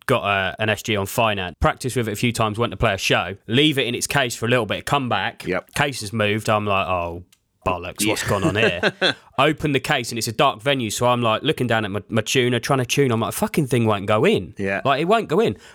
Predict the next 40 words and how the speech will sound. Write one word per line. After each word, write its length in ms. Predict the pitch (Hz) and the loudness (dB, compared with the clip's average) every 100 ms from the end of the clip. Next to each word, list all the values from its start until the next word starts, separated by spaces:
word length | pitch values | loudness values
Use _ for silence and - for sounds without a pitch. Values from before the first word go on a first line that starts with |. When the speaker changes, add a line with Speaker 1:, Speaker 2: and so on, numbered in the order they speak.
| 107 | 2
Speaker 1:
Look 220 | 143 - | 2 4
up, 360 | 131 98 _ _ - - - | 2 2 _ _ -20 -8 0
and 160 | 117 | 4
where 160 | 139 143 | 6 6
they've 140 | 131 | 2
got 160 | 135 - | 0 0
such 380 | - 156 - 139 | 2 2 0 0
an 40 | |
extreme 480 | 131 - - 135 127 | 0 0 2 2 4
angle 300 | 135 139 104 | 0 -2 -4
on 80 | 95 | -2
the 60 | 98 | -2
headstock, 500 | 139 - 101 87 - | -2 -2 -4 -4 -2
it's 100 | - | 0
snapped. 480 | - 117 - - - | 2 0 -2 -14 -8
Speaker 2:
Oh, 300 | 98 101 95 | -2 0 0
Speaker 1:
At 140 | 87 | -2
the 80 | 87 | 0
Speaker 2:
no. 380 | 92 104 107 107 | 2 2 0 0
Speaker 1:
headstock. 440 | 107 101 90 85 - - - - - - | 0 0 -4 -8 -14 -20 -20 -20 -16 -2
So 160 | 143 | 4
I 40 | 131 | 4
was 140 | 120 | 4
like, 220 | 127 120 - | 2 0 -2
"You're 240 | 113 101 | -2 -2
fucking 500 | - 123 107 - 90 | -2 -2 -2 -4 -6
joking. 440 | 101 110 110 104 107 | 0 0 0 0 2
I've 160 | 131 | 2
not 140 | 147 107 | 2 0
even 140 | 98 | -4
played 200 | 104 95 | -4 -4
a 40 | |
gig 320 | 92 98 147 107 | -4 0 0 0
with 120 | 90 | -6
this 220 | 87 104 | -2 0
Speaker 2:
Oh, 0 | |
Speaker 1:
thing 180 | 101 92 | 0 0
yet." 140 | 90 101 | 0 0
Speaker 2:
no. 640 | 98 98 98 95 90 85 - - - - | -2 -2 -2 -2 -4 -8 -14 -20 -20 -8
Speaker 1:
So, 420 | - 104 98 95 | -2 0 2 0